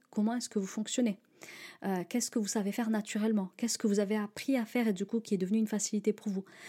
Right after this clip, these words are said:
qu'est-ce que vous aimez, qu'est-ce qui est monétisable dans ce que vous savez être et savez faire, à quoi est-ce que vous réagissez. Ça aussi, c'est quelque chose de très important. Encore tout à l'heure, là, plus tôt dans la journée, j'avais une cliente qui réagissait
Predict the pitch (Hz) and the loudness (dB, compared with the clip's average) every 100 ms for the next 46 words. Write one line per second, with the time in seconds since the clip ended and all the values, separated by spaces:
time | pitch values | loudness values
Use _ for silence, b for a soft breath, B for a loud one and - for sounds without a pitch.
0 | B B - 240 - 208 180 196 247 240 | B B 0 0 2 0 2 4 6 6
1 | 214 - - B B - 247 233 - 214 | 6 0 -20 B B 0 2 2 2 2
2 | 202 240 247 - 208 247 220 196 - 214 | 4 4 2 0 0 0 0 -4 -2 -2
3 | 190 - 202 196 - 254 - - - - | 0 0 2 0 2 0 0 -8 -6 -4
4 | 208 214 214 214 185 - B B B B | -2 -2 -2 -4 -6 -10 B B B B
5 | - 180 254 254 - - 196 220 240 233 | -4 0 2 2 2 2 2 2 2 0
6 | 220 233 - 202 - 240 226 220 226 208 | 0 -4 -2 -4 -2 -2 -2 -2 -4 -2
7 | 185 - - 226 185 - 220 208 202 - | -4 -4 -2 -2 -2 -4 -2 -2 -6 -8
8 | 175 202 - 277 233 208 180 160 220 233 | -6 -6 -6 -2 0 0 -2 -6 -6 -4
9 | 220 196 190 196 240 240 180 196 202 - | -2 -4 -4 -4 -4 -4 -4 -2 -4 -6
10 | 208 240 196 185 190 185 - 226 | -8 -6 -6 -4 -6 -6 0 0